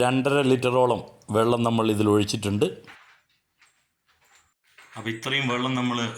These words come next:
അതിലേക്ക് നിറച്ചു കൊടുത്തിട്ടുണ്ട്. ഇനി നമ്മൾ കുഴച്ച് വെച്ച മൈദ അതിലേക്ക് നമ്മൾ ഇട്ടിട്ട്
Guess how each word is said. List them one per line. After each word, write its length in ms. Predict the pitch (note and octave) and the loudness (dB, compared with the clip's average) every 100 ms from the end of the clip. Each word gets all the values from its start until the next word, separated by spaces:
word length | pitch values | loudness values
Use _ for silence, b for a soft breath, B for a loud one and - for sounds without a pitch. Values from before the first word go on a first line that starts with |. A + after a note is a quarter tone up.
| - | -10
അതിലേക്ക് 320 | G#2 G#2 G#2 G2+ | -10 -8 -8 -8
നിറച്ചു 260 | G2+ - G#2+ | -10 -10 -10
കൊടുത്തിട്ടുണ്ട്. 420 | G#2 F#2+ F#2+ G2 - - _ _ _ _ _ _ _ _ _ _ _ _ _ _ _ _ _ _ _ _ _ - | -10 -14 -14 -14 -14 -18 _ _ _ _ _ _ _ _ _ _ _ _ _ _ _ _ _ _ _ _ _ -12
ഇനി 120 | D#3 F#3 | -8 -6
നമ്മൾ 160 | D3 D3 C#3+ | -4 -6 -6
കുഴച്ച് 360 | B2+ C3 B2+ C#3 | -4 -4 -4 -6
വെച്ച 140 | B2+ B2+ A2+ | -6 -4 -4
മൈദ 260 | A2 A2+ C3+ D#3+ - G2+ | -2 -4 -4 -6 -8 -10
അതിലേക്ക് 280 | G2+ G2 G2+ | -8 -8 -10
നമ്മൾ 160 | G2+ G2 F2 | -8 -10 -10
ഇട്ടിട്ട് 360 | A2 G#2+ E3 | -12 -10 -12